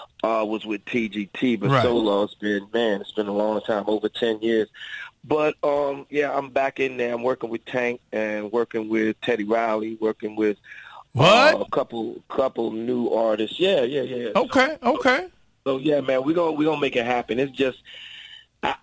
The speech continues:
Speaker 1: I mean, I've been scared, bro. I'm like,
Speaker 2: Wait,
Speaker 1: I, I,
Speaker 2: wait,
Speaker 1: I'm,
Speaker 2: wait,
Speaker 1: I don't
Speaker 2: wait,
Speaker 1: know,
Speaker 2: wait.
Speaker 1: I don't know, I don't know
Speaker 2: Stop.
Speaker 1: what the world be, I don't know what the world wants, man. Like, I, I
Speaker 2: Stop.
Speaker 1: can't, I can't, I can't pick it.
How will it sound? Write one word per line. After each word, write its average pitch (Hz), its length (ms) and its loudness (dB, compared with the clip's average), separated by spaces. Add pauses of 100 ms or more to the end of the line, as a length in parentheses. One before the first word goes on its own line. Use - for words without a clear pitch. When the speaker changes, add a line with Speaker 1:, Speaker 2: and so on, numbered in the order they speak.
Speaker 1:
I 170 100 0
mean, 196 160 2
I've 190 160 -2
been 214 160 0 (200)
scared, 202 440 0
bro. 147 180 -2
I'm 190 240 -2
like, 185 200 0
Speaker 2:
Wait, 214 320 8
Speaker 1:
I, - 0 -
I, 175 100 0
Speaker 2:
wait, 196 300 6
Speaker 1:
I'm, 190 40 -8
Speaker 2:
wait, 180 280 4
Speaker 1:
I 147 40 -2 (120)
don't - 20 0
Speaker 2:
wait, 156 220 4
Speaker 1:
know, 208 140 2 (180)
Speaker 2:
wait. 160 220 6
Speaker 1:
I 117 40 2
don't 101 80 -4
know, 208 300 0
I 180 140 4
don't 202 220 -4
know 202 60 -10
Speaker 2:
Stop. 302 300 10 (180)
Speaker 1:
what 190 60 8
the 208 100 6
world 214 160 0
be, 190 100 -10 (260)
I 156 100 0
don't 190 200 -2
know 196 120 2
what 196 180 0
the 185 80 -2
world 202 420 2
wants, 196 380 -4
man. 196 340 2
Like, - 140 0
I, - 20 4
I 190 320 4
Speaker 2:
Stop. 165 200 -6
Speaker 1:
can't, 190 260 -4
I 170 60 -2
can't, 196 360 -8 (420)
I 160 100 2
can't 202 360 0
pick 220 280 0
it. - 160 -4